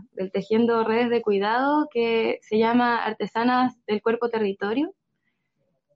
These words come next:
Eh, también tenemos en Facebook la plataforma de la, de la colectiva que se llama Las Fieras, de Ancud. Y bueno,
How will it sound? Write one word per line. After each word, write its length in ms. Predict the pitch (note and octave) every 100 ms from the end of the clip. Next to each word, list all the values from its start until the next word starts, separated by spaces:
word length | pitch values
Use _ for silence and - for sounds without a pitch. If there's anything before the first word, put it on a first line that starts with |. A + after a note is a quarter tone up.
| -
Eh, 800 | G#3 G#3 G3+ G3+ G3 G3 F#3+ F#3+
también 760 | G3 G#3 A3 B3 C4 C4+ C4 C4
tenemos 540 | A#3+ B3+ C4+ C4+ B3+
en 680 | A#3+ A#3 A#3 A3+ A3+ A3 G#3+
Facebook 360 | B3+ C#4 D4+ D4+
la 160 | C4
plataforma 580 | A#3+ A3+ A3+ A#3+ B3+ B3+
de 140 | A#3
la, 760 | A3+ G#3 G#3 G3+ G3+ G3 G3 G3+ - _
de 100 | G3
la 140 | G3+
colectiva 680 | G3 G3 F#3 - B3+ C#4+ C#4+
que 100 | C4+
se 140 | A#3+ A#3
llama 240 | A#3+ A#3+
Las 180 | A3+ A3
Fieras, 480 | - C4 D#4 E4+ _ _ _ _
de 120 | G#3+
Ancud. 340 | A3 A3 C#4 F#4+ _ _ _ _ _ _ _ _ _ _ _ _ _ _ _
Y 540 | G#3+ A3 A3 A3 G#3+
bueno, 500 | A3 B3+ D4 B3+ A3